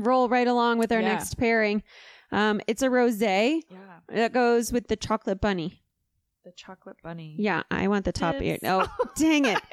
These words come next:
Speaker 1: She just
Speaker 2: touched
Speaker 1: put her
Speaker 2: it.
Speaker 1: finger on
Speaker 2: I
Speaker 1: the part,
Speaker 2: did.
Speaker 1: the smaller
Speaker 2: I could
Speaker 1: piece
Speaker 2: have
Speaker 1: of
Speaker 2: just
Speaker 1: chocolate.
Speaker 2: licked it. <laughs>
Speaker 1: You're gonna have to watch the video of this tasting. <laughs> She totally did that sister thing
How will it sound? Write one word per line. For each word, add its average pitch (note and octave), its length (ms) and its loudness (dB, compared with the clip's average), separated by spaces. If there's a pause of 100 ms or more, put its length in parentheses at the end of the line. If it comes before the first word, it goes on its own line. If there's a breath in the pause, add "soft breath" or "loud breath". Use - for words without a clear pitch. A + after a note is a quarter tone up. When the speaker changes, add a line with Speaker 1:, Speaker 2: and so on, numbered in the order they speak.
Speaker 1:
She - 220 0
just F4 180 0
Speaker 2:
touched - 100 0
Speaker 1:
put C#4+ 60 2
her C#4 60 4
Speaker 2:
it. A#3 100 -2
Speaker 1:
finger C#4+ 380 2
on C4 180 2
Speaker 2:
I A3 80 4
Speaker 1:
the A#3+ 100 -6
part, C4 180 2
Speaker 2:
did. G#3 80 -6
Speaker 1:
the B3 140 2
smaller C4 420 2
Speaker 2:
I - 20 0
could C#4+ 100 -2
Speaker 1:
piece C4+ 140 0
Speaker 2:
have - 20 -4
Speaker 1:
of B3 120 2
Speaker 2:
just C4+ 100 -6
Speaker 1:
chocolate. A#3 440 2
Speaker 2:
licked - 40 -6
it. G#3 380 -2
<laughs> - 40 -4
Speaker 1:
You're C4 120 2
gonna D#4 160 4
have D4+ 160 4
to D4 100 2
watch B3+ 240 2
the A#3+ 100 0
video A3+ 300 2
of G#3 80 -2
this A3 240 0
tasting. C4+ 600 0
<laughs> - 60 -14
She D#4+ 220 0
totally C#4+ 400 0
did B3 160 0
that A3 200 -2
sister C#4 380 0
thing D4+ 300 2